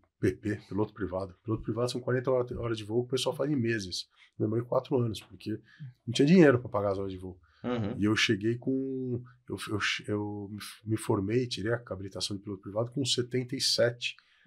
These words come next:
Speaker 1: porque quando você demora muito tempo, você já perde a mão, você fica muitos meses sem voar, aí você não tem aquele ritmo, né? E eu lembro de um, hoje um grande amigo nosso também, o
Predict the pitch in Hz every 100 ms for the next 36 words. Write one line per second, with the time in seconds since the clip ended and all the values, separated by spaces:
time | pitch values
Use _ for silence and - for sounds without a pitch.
0 | _ - 95 117 127 120 113 113 104 113
1 | 156 180 - - 131 156 156 95 - _
2 | _ _ - 127 127 131 139 135 139 117
3 | - 117 123 127 123 123 120 123 127 131
4 | 123 117 120 127 131 131 123 143 151 135
5 | 120 110 110 - 95 110 123 - - -
6 | - - 113 110 117 110 104 98 - -
7 | 101 101 101 95 90 _ _ _ 104 120
8 | 120 110 107 98 110 - 92 104 110 92